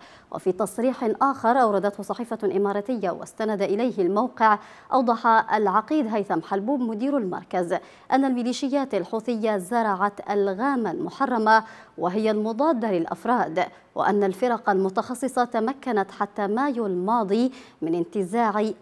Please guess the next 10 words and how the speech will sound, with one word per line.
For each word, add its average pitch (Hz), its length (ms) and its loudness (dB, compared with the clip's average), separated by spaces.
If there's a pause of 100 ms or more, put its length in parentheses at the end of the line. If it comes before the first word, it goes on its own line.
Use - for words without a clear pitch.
أكثر 254 580 0
من 196 280 0
واحد 208 420 -2
وثلاثين 202 800 0 (180)
ألف 320 320 0
لغم 190 640 0 (300)
في - 120 4 (140)
محافظات 208 760 0
عدن 202 380 0
ولحج 196 600 -2